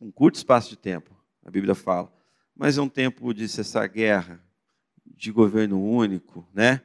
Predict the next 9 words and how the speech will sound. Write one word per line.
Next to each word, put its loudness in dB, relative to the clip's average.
De 0
alguém 6
que -20
faz -2
milagres, -2
né? 4
Ou 10
grandes 4
maravilhas, 2